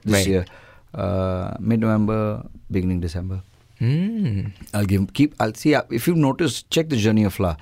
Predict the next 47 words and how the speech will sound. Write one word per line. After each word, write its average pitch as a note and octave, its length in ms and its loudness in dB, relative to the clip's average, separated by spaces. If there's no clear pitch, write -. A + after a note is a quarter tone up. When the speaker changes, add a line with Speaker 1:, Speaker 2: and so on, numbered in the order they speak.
Speaker 2:
Mm. A#2 640 -2
And G#2 400 2
for A2+ 140 2
people B2+ 340 0
who, G2+ 340 0
who G2 440 -4
haven't, G2+ 600 -2
haven't G#2 260 0
tried G2 280 -2
the G2 120 0
new F#2+ 300 2
place, - 480 -4
inc-, A2 240 0
that A2 180 -2
includes G#2 300 0
me, G2+ 380 0
Speaker 1:
They G#2 180 2
Speaker 2:
what A#2 140 4
Speaker 1:
have - 60 -6
Speaker 2:
would A2 120 2
Speaker 1:
to. G2+ 60 0
Speaker 2:
you A2 80 2
say G#2 380 2
Speaker 1:
You, G#2 120 -2
you G#2 160 0
have G2 220 0
to - 80 -14
Speaker 2:
to - 80 -4
Speaker 1:
come. F2 80 0
Speaker 2:
them? F#2 280 -2
Speaker 1:
You A2 60 2
have A2 240 2
to - 80 -6
come. D#2 200 -2
Uh, F#2+ 360 0
see, D#3 140 4
there's D#3 160 2
some, B2 260 0
it's, A#2+ 220 0
it's B2+ 240 -4
not, - 220 -6
it's, A#2 200 -4
it's - 220 -6
completely G#2 460 0
new D#2+ 160 -6
food. C#2+ 240 -12
Uh, E2+ 260 -2